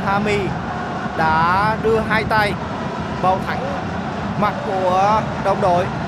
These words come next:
cầu thủ số tám, đó là Squeaking. Squeaking đã nằm đau đớn và vật vã ở trên sân. Bộ phận y tế cũng đã vào sân để xem xét tình hình của cả hai cầu thủ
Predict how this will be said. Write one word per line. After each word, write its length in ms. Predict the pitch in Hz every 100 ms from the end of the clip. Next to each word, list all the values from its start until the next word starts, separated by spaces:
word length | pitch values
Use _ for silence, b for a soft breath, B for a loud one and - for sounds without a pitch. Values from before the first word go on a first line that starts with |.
| -
cầu 100 | - 165
thủ 60 | 165 208
số 60 | 226 -
tám, 180 | 208 226 - - - - - - - - -
đó 60 | 147 208
là 100 | 185
Squeaking. 480 | - - 202 226 180 - - - - -
Squeaking 400 | - - 170 165
đã 320 | 143 151 160 180
nằm 120 | 170 165
đau 200 | 180 185
đớn 200 | 170 180 226
và 80 | 160 151 - 123
vật 120 | 165 -
vã 80 | 180
ở 240 | 151 202 190
trên 120 | 196
sân. 180 | 175 185 165 - - - - - - -
Bộ 60 | - -
phận 120 | 151
y 80 | 139
tế 220 | 156 170
cũng 100 | 175 143
đã 260 | 160 139 175
vào 140 | 170 156
sân 260 | 185 170 165
để 440 | 151 147 156 180 202 - - - - - - - - -
xem 180 | - 190
xét 240 | 185 240 254 -
tình 120 | 190 185
hình 160 | 185 170
của 80 | 170 -
cả 200 | 170 214 240
hai 120 | 247 220
cầu 100 | 185
thủ 200 | 165 185